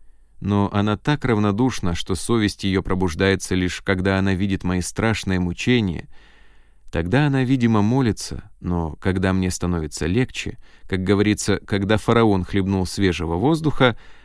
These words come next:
опять наступает прежнее равнодушие. Страшно читать это письмо дальше. Попытки самоубийства и отчаяния, спиритизм и гипноз,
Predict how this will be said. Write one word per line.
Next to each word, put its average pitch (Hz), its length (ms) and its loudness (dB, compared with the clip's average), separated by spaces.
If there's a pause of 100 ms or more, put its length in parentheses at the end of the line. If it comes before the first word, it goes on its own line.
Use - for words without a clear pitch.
(120)
опять 135 420 2
наступает 107 800 0 (100)
прежнее 95 440 0
равнодушие. 80 760 -8 (880)
Страшно 113 520 0
читать 85 400 -4
это - 220 -6
письмо 82 380 -6
дальше. 76 480 -8 (800)
Попытки 107 460 2
самоубийства 95 840 0
и 95 180 0
отчаяния, 90 920 0 (200)
спиритизм 120 760 2
и 117 160 -2
гипноз, 101 680 2